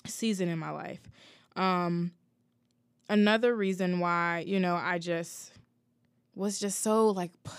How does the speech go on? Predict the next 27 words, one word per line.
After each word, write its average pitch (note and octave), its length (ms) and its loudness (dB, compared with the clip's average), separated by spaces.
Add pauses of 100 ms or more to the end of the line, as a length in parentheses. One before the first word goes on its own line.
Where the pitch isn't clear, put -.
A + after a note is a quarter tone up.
like, F#3 200 -4
put G3+ 200 -2
off F#3+ 340 2
from F3+ 200 -6
love F3+ 280 0
is F3 160 -8 (400)
falling C#4 840 2
in F#3+ 280 -2
love F#3+ 300 4
with F3+ 160 -2
someone E3+ 640 -2
is - 260 -6
terrifying F3 960 0
to - 140 -10
me. D#3 360 -10 (540)
Um, F3 600 -2 (1400)
it A#3 160 2
still A3 320 4
is. D#3 400 -6 (140)
Like, F#3 300 2 (100)
I G3+ 120 2
think A#3 320 2
because, F#3 880 -2 (720)
um, F3 680 0 (1500)
it's A#3 160 4
a G3+ 100 4
risk, F#3 580 0